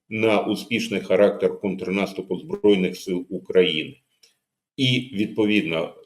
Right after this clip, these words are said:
товариство, наразі з'явилася інформація знов-таки, чому я підтягую весь обсяг інформації,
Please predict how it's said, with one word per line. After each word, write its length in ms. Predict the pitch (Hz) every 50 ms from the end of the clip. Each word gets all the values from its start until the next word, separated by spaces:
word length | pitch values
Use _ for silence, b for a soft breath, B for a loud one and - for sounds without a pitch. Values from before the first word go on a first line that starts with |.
| _ _ _ _
товариство, 760 | - 113 101 101 101 98 87 - - - - 71 65 - - _ _ _ _ _ _ _ -
наразі 420 | 104 101 107 120 135 131 127 120 104
з'явилася 520 | 107 113 113 113 120 113 107 110 - 117
інформація 680 | 110 107 104 - 113 110 120 120 113 104 - - 101 90
знов-таки, 720 | 87 92 101 107 110 101 85 - - - - - - 78
чому 280 | - - 98 104 110 113
я 160 | 104 107 101
підтягую 800 | - - 113 104 - - - 120 110 104 90 95 98 95 92
весь 420 | 92 98 123 110 92 - - - _ -
обсяг 400 | 120 110 - - - 101 90 - -
інформації, 1120 | - 98 95 92 92 95 - 98 95 101 101 110 123 117 87 - - - - 80 87 -